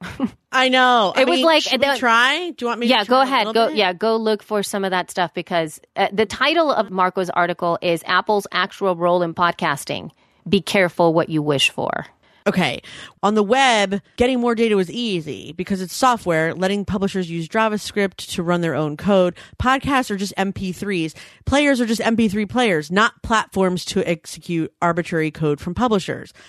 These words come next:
Speaker 2: Publishers can see which I P addresses are downloading the M P threes, which can give them a rough idea of their audience size, approximate location, and what apps they use. That's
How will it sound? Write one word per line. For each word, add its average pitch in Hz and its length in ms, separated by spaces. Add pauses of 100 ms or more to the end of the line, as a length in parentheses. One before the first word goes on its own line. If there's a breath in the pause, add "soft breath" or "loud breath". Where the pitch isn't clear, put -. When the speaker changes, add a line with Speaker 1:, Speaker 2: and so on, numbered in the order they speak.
(160 loud breath)
Speaker 2:
Publishers 247 380
can 202 160
see 247 240
which 226 180
I 175 120
P 214 200
addresses 170 340
are 160 80
downloading 156 500
the 147 220
M 151 120
P 147 120
threes, 147 380
which 170 200
can 220 220
give 220 140
them 175 100
a 165 80
rough 151 220
idea 151 480 (320 loud breath)
of 147 80
their 151 140
audience 233 340
size, 185 340
approximate 220 540
location, 165 640
and 147 160
what 175 180
apps 170 260
they 170 100
use. 156 280
That's 175 240